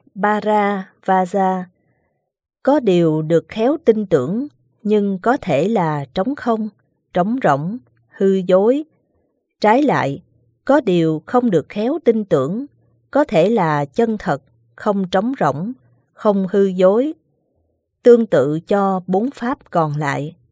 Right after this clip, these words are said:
Một người có trí hộ trì chân lý không nên đi đến kết luận một chiều rằng chỉ đây là sự thật, ngoài ra đều sai lầm.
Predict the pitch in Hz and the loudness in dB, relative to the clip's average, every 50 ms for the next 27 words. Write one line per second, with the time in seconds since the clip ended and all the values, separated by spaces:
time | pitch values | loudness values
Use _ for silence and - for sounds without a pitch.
0 | _ _ _ _ _ _ _ _ _ _ _ _ _ _ _ _ _ _ _ _ | _ _ _ _ _ _ _ _ _ _ _ _ _ _ _ _ _ _ _ _
1 | - 185 180 180 180 - 196 190 180 170 165 160 156 165 - 233 277 - - 262 | -2 0 0 0 0 -2 -2 0 2 2 2 2 0 -2 -2 -2 -2 0 0 0
2 | 247 262 311 311 269 196 160 143 147 160 160 - 185 175 165 156 151 147 - - | 2 2 2 -2 -2 -2 -2 0 0 -2 -2 -2 -2 0 0 0 -2 -4 -8 -4
3 | - 233 233 226 220 214 208 226 247 285 320 359 - _ _ _ _ _ _ _ | -4 -2 -2 0 0 2 2 2 2 2 -2 -4 -6 _ _ _ _ _ _ _
4 | _ - 233 226 226 220 214 214 214 208 208 202 196 190 190 185 202 202 196 180 | _ -2 -2 0 0 2 2 2 2 2 2 0 -4 -4 -2 0 0 0 2 4
5 | 185 196 233 285 311 - - 262 311 - - 208 170 143 139 143 151 156 165 180 | 2 2 2 2 -6 0 0 0 0 0 -2 -2 0 0 -2 -2 -8 -8 -6 -4
6 | 165 147 127 _ _ - 180 175 165 151 151 170 160 160 151 147 147 _ _ _ | -4 -4 -4 _ _ -4 -2 -2 -2 -2 -2 -4 -4 -4 -4 -8 -10 _ _ _
7 | _ _ _ _ _ _ _ _ _ _ - 208 180 202 247 247 247 247 247 247 | _ _ _ _ _ _ _ _ _ _ -4 -2 0 0 2 2 4 6 6 4
8 | 240 220 185 156 147 143 - - 165 151 147 - - 147 127 - _ _ _ _ | 4 2 2 0 0 -2 -2 -2 -2 -2 -2 -4 -6 -6 -6 -8 _ _ _ _
9 | _ _ _ _ - 175 180 165 156 143 143 - - 202 202 196 196 196 190 196 | _ _ _ _ -6 -2 0 0 0 0 -2 -4 -4 -2 -2 -2 -2 -4 -6 -10
10 | _ _ - 170 175 170 160 143 147 - - - 196 185 185 175 160 151 147 139 | _ _ -4 0 2 2 2 2 0 -6 -8 -6 -4 -4 -2 -2 -2 -4 -4 -8